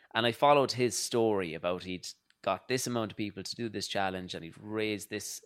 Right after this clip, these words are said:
amount of money for the charity and created such a positive impact. And I was thinking, "That is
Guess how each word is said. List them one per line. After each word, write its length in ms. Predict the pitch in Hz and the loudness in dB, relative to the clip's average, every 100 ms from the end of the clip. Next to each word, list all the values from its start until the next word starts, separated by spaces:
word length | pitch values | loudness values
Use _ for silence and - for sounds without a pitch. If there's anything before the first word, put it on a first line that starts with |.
| 104 | -10
amount 260 | 98 92 | -8 -8
of 160 | 90 - _ _ _ - | -10 -16 _ _ _ -2
money 240 | 123 127 | 0 0
for 160 | - 95 | -2 -8
the 80 | |
charity 480 | - 110 95 95 87 | -2 0 2 0 -6
and 200 | 87 85 | -10 -12
created 440 | - 117 110 98 - | -8 -2 -2 -2 -8
such 180 | 110 | -8
a 40 | - | -6
positive 420 | - 117 107 95 | 2 2 2 -2
impact. 460 | 101 98 76 - - _ _ - - | -6 -6 -10 -12 -16 _ _ -20 -6
And 140 | 110 | -2
I 80 | 107 | -2
was 100 | 98 | -2
thinking, 360 | - 98 92 87 | -6 -10 -10 -8
"That 340 | - 107 104 - | 0 2 0 -4
is 380 | 92 82 - - | -18 -20 -18 -20